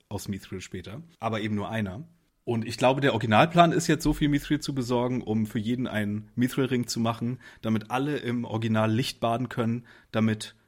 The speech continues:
äh, sie in Mittelerde bleiben können und nicht vergehen. Aber hier ist auch eine interessante, äh, ich habe noch vom Tolkien-Professor einen kleinen Vortrag darüber gehört heute. Ähm, <laughs> der hat erzählt, es ist hier ein wichtiger Unterschied, der auch gemacht wird, nämlich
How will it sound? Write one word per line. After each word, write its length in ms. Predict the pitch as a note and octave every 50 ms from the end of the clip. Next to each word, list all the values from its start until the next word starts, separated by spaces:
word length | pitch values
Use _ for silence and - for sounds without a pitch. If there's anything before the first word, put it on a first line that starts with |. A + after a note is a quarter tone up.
| _
äh, 240 | A2+ A2+ A2+ A2 A2
sie 440 | G2+ G#2+ A#2 A2+ A2 A2 A2+ A2+ G#2+
in 280 | - - A#2+ A#2 A#2
Mittelerde 420 | A#2 A#2+ A#2 C#3+ F#2 F#2+ A2+ A2+ A2
bleiben 300 | A2 A2 G#2+ A2 A2+ A2
können 400 | A2 - A2 G#2+ G#2+ G#2+ F#2+ E2+
und 220 | G2+ G#2+ G2 -
nicht 260 | G#2+ A2 A2 - -
vergehen. 600 | - - A#2 G#2+ G#2 G#2 A2 A#2 G#2+ G2 A#2+ - - - - -
Aber 180 | - A#2+ B2+ B2
hier 160 | C3 D3+ C3+
ist 100 | D#3 F3
auch 140 | E3 C#3+ D#3
eine 220 | D3 C#3+ C#3+ C3+
interessante, 880 | G#2+ B2+ C#3+ - - B2 - - C3 C3+ C#3 - - C3 A#2+ A#2 A#2+ A#2+ - - - - _ _ _
äh, 140 | A2+ A#2 A2
ich 100 | G#2+ -
habe 140 | - A#2+ -
noch 80 | B2+ A2+
vom 160 | - B2 A2 G#2+
Tolkien-Professor 840 | - - C#3+ - - A2 G#2+ - - G#2 - - G#2+ G#2+ - A2+ G2
einen 80 | G2 G#2+
kleinen 200 | - - G#2 G2
Vortrag 420 | - - D3+ D3+ - - G#2 F#2+ -
darüber 300 | F#2+ F2+ G#2 G2 F#2+ F#2
gehört 400 | F2+ F#2 F2+ F#2+ F2+ F2+ - -
heute. 320 | F#2 F2+ F2 - G#2+ B2+ - - - - - - - - -
Ähm, 460 | - A2+ A2 G#2+ G#2+ G#2+ G#2 G2+ G2 - - - - -
<laughs> 280 | - - _ _ - -
der 360 | C3 A#2+ A#2+ A#2+ A#2+ B2 - - - - - -
hat 360 | - D3 C#3+ C#3 - - -
erzählt, 380 | C3 A#2+ A2+ - D3 D3+ D3 C3
es 140 | B2 - D#3+
ist 100 | D3 -
hier 120 | - D3
ein 100 | C3 A#2+
wichtiger 360 | C#3+ C3+ - B2+ G#2+ A2 F2+
Unterschied, 540 | G2+ D#3+ G#3+ C4+ F#3+ - - - G#2+ F2+ -
der 140 | G#2 G2 -
auch 220 | - G2+ - _
gemacht 400 | - G#2+ G2 F#2 F2 - - -
wird, 160 | C#3+ C#3+ -
nämlich 380 | A2+ A2 A#2 B2+ B2+ C3 - -